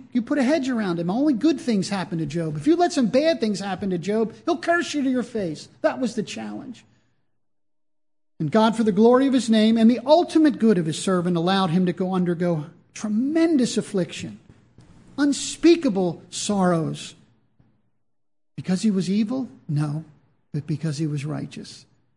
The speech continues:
So all of our afflictions are not because of our sins, but all are for our good, to purify us. But many of them are discipline,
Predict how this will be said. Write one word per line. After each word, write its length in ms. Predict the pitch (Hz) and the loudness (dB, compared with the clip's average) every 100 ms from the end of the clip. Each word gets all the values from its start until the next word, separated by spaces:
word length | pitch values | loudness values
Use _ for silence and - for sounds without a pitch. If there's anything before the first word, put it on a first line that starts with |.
| _ _ _ _ _ _ | _ _ _ _ _ _
So 180 | - 226 | 0 2
all 200 | 254 339 | 4 4
of 100 | 339 | 4
our 160 | 285 226 | 2 2
afflictions 540 | - 233 233 190 170 | 2 0 0 -2 0
are 80 | 165 | 0
not 500 | 165 185 190 - - | 2 2 0 -4 -8
because 500 | 151 - 170 151 - | -8 -4 -4 -4 -8
of 260 | 208 185 151 | -4 -4 -2
our 460 | 220 185 165 143 - | -6 -6 -6 -10 -14
sins, 420 | - 254 214 151 | -8 -6 -6 -8
but 160 | - 196 | -6 -6
all 300 | 190 196 226 | 0 2 2
are 40 | |
for 240 | 220 233 208 | 0 0 0
our 140 | 202 | -2
good, 420 | 170 214 196 151 - _ _ - | -4 -4 -4 -6 -16 _ _ -10
to 80 | |
purify 600 | 156 214 220 160 160 156 - | -4 -2 -2 -2 -8 -12 -12
us. 260 | - - _ _ _ _ _ _ _ _ _ _ _ _ _ _ _ _ _ - | -18 -20 _ _ _ _ _ _ _ _ _ _ _ _ _ _ _ _ _ -8
But 120 | 196 | -2
many 320 | 180 226 285 | 2 4 4
of 100 | 247 | 2
them 220 | 190 185 | 2 0
are 60 | 175 | 0
discipline, 680 | 135 180 170 147 - - | -2 -2 -2 -6 -12 -18